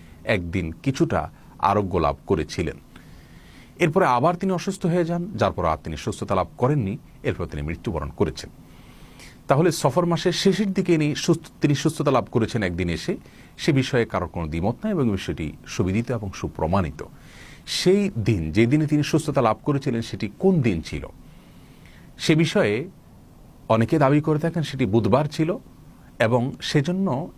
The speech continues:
এদিন উপলক্ষে আমাদের আনন্দ প্রকাশ করা উচিত, বিশেষ নামাজ পড়া উচিত, সদকা করা উচিত বা ভালো কাজ করা উচিত,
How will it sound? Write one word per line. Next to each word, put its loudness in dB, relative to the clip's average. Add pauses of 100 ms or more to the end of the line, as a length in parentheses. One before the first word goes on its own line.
(120)
এদিন 4
উপলক্ষে 0
আমাদের 0 (760)
আনন্দ 2
প্রকাশ -2
করা 0
উচিত, -4 (720)
বিশেষ -2
নামাজ 0
পড়া 2
উচিত, -4 (160)
সদকা -2
করা -2
উচিত -8
বা 0
ভালো 0
কাজ 0
করা -4
উচিত, -6